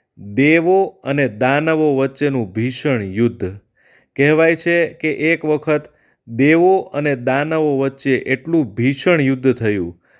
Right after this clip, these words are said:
અને એ યુદ્ધના અંતે દાનવો જીતી ગયા અને દેવો હારી ગયા. દેવોની આ પરાજય બાદ દાનવોનો અત્યાચાર આ બ્રહ્માંડમાં વધવા લાગ્યો,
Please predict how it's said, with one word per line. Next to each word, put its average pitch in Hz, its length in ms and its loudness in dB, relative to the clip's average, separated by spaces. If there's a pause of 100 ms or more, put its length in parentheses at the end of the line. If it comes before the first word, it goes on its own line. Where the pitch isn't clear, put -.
(180)
અને 135 240 0
એ 139 180 2
યુદ્ધના 139 580 0
અંતે 135 680 -2 (360)
દાનવો 147 600 2
જીતી 131 420 0
ગયા 113 420 0 (500)
અને 127 220 -2
દેવો 131 720 0 (260)
હારી 127 300 2
ગયા. 95 420 -6 (460)
દેવોની 175 540 2
આ 165 100 2
પરાજય 160 540 2
બાદ 117 400 -2 (440)
દાનવોનો 160 720 0
અત્યાચાર 139 840 0 (140)
આ 123 100 -2
બ્રહ્માંડમાં 143 840 2
વધવા 127 360 2
લાગ્યો, 98 580 -4